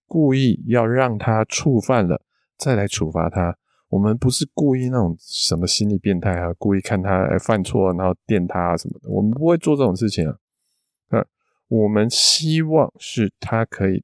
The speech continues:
配合这整个过程，让看牙的过程更流畅。他如果能了解，听完规则之后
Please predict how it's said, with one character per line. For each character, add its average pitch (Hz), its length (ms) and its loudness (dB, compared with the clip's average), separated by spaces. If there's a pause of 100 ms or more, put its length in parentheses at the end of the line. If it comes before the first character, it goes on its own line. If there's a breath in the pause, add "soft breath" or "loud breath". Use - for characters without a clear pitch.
配 113 360 2
合 - 300 -2 (340)
这 104 160 0
整 80 260 -4
个 80 240 0
过 104 220 2
程， - 240 -6 (360)
让 107 220 -2
看 - 200 -2
牙 98 100 2
的 92 80 -2
过 123 200 0
程 98 240 -2
更 113 160 0
流 98 160 2
畅。 95 240 -2 (480)
他 160 280 0
如 131 160 2
果 151 160 2
能 117 360 0
了 123 220 2
解， 151 300 0 (100)
听 147 220 -6
完 127 160 -2
规 143 180 2
则 110 220 2
之 131 200 0
后 143 220 2